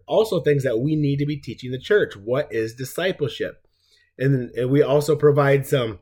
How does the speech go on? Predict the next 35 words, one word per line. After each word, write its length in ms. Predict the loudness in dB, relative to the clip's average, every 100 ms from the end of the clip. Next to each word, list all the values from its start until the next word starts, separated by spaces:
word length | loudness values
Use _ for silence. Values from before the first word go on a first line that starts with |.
| -8
discipleship 640 | -4 0 2 2 0 -2
training. 480 | 0 2 2 -2 -6 _ -4
Uh, 60 |
you 160 | -2 2
can 160 | 2
find 260 | 4 4 4
that 260 | 4 0 -4
on 200 | -2 0
our 160 | 0
website 760 | 2 4 4 2 2 6 4 4
at 200 | -6 0
made 200 | 2 2
the 140 | 2
exchange 560 | -2 -4 -4 -2 -2 -4
dot 240 | -6 -6
com. 440 | -6 -2 0 -2 -4 -18 _ _ _ _
Uh, 520 | -6 -4 -2 -4 -6 6
there's 220 | 10 10
all 240 | 8 0 -2
kinds 460 | -4 -4 0 2
of 180 | 0 0
ways 500 | 4 4 4 2 -2
to 300 | -4 0 2
make 500 | 2 2 2 0 -10
disciples. 800 | -4 -4 2 2 6 4 4 -2 _ _ _ _ -10
Uh, 160 | -6 0
we 120 | 2
use, 500 | 6 6 6 2 -8 -12
uh, 360 | -8 -6 -6 -6
a 40 |
particular 480 | -6 -4 -2 2 4
way 220 | 6 6
of 80 | 6
doing 300 | 4 4 4
it. 200 | 2